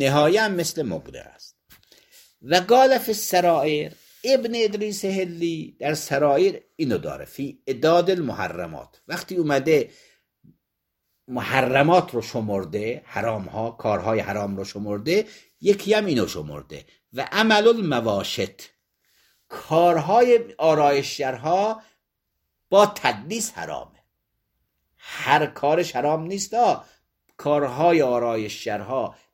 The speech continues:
با تدلیس باشه حرامه. مثلاً "به ان یشمن الخدود"، مثلاً صورت رو خال کوبی کنن، "و یحمرنها"،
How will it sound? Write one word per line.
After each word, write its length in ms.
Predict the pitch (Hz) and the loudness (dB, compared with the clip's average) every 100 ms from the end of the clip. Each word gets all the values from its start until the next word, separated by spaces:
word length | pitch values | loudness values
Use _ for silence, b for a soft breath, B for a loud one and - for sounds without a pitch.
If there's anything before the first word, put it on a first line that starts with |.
| _ | _
با 180 | 165 160 | 2 2
تدلیس 600 | 160 147 139 139 151 151 | 0 -6 -6 -4 -6 -6
باشه 300 | 170 170 226 | -6 -6 -4
حرامه. 420 | 185 80 - - _ - | -6 -6 -12 -18 _ -8
مثلاً 640 | 127 131 135 151 180 196 b b b _ - | -6 -2 0 2 0 -4 b b b _ -4
"به 120 | 113 | 0
ان 240 | 175 160 131 | 0 0 0
یشمن 540 | 120 - 180 185 180 | -2 0 0 0 0
الخدود"، 720 | 180 - - 98 110 95 - _ _ _ _ _ - | 0 0 -2 -2 -2 -4 -10 _ _ _ _ _ -20
مثلاً 500 | 151 160 175 175 b b b b _ 101 98 | -10 -4 -2 -2 b b b b _ -10 -8
صورت 580 | - 143 143 165 170 | -6 0 2 2 0
رو 240 | 156 175 - | 2 2 0
خال 540 | - - 135 123 98 _ _ _ _ _ | -4 0 2 2 -2 _ _ _ _ _
کوبی 320 | - 113 104 107 | -10 -6 -6 -6
کنن، 380 | 90 73 65 - _ _ _ _ _ _ | -10 -14 -16 -20 _ _ _ _ _ _
"و 100 | 139 | 0
یحمرنها"، 1400 | 175 165 - 139 135 135 156 131 98 87 78 85 69 | 4 2 2 -2 -2 0 2 2 -2 -8 -10 -12 -14